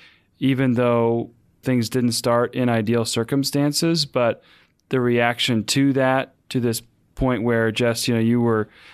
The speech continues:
able to, you know, achieve so much in your young life that you got into Notre Dame, and now here you are a few months away from, from graduating from this wonderful institution. So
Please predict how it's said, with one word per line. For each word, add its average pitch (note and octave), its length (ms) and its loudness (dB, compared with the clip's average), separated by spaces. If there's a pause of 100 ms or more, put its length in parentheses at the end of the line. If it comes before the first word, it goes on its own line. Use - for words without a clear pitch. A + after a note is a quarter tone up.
(160)
able A#2+ 260 0
to, A2 520 -2
you C3 180 -2
know, G#2+ 120 0
achieve A#2+ 360 0
so B2+ 180 0
much A#2+ 440 0
in A2+ 480 -2 (280)
your B2+ 120 0
young C3+ 260 2
life B2+ 320 2
that A#2+ 180 -4
you A#2+ 60 2
got B2 220 2
into B2+ 220 -2
Notre A#2+ 220 0
Dame, A#2+ 300 2
and A2 140 0
now A2 180 2
here A#2 160 0
you A2+ 200 2
are A2+ 320 0 (240)
a - 40 -20
few D3+ 160 0
months C#3 320 0
away A2 380 0
from, A2 540 -2
from A#2 220 -2
graduating A2 640 0
from G#2+ 220 -2
this G#2 220 -4
wonderful G#2+ 600 -4
institution. G#2+ 640 -2
So G#2+ 400 0